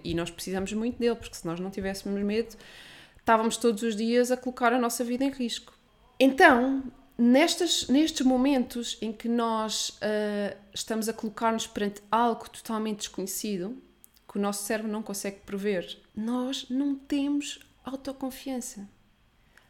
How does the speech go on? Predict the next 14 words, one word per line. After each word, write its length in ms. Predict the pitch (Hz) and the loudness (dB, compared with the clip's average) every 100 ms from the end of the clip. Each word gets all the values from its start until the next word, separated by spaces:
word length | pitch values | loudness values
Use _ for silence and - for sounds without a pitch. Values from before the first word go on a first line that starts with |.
| _ | _
Mas 240 | 311 339 | 2 2
qualquer 440 | - 339 339 330 311 | 2 0 2 0 -2
pessoa, 580 | - - 320 294 240 233 | -2 -2 0 2 2 -2
pode 340 | - 285 277 | -2 -2 0
ser 180 | - 311 | -2 -2
a 60 | |
pessoa 540 | 294 - - 285 277 277 | -2 -6 -4 -2 0 -2
que 180 | 277 - | -6 -12
tem 560 | - 269 247 247 - - - | -2 0 2 0 -4 -12 -8
mais 640 | 240 254 262 269 269 269 | -4 0 0 2 2 2
autoconfiança 1000 | 269 269 262 269 262 - 254 247 - 233 | 2 0 -2 -4 -6 -2 -2 -2 -2 -4
noutra 320 | 214 240 247 247 | -2 -2 -2 -6
coisa 240 | 247 233 | -6 -6
qualquer, 540 | 233 226 233 214 202 | -8 -8 -6 -4 -6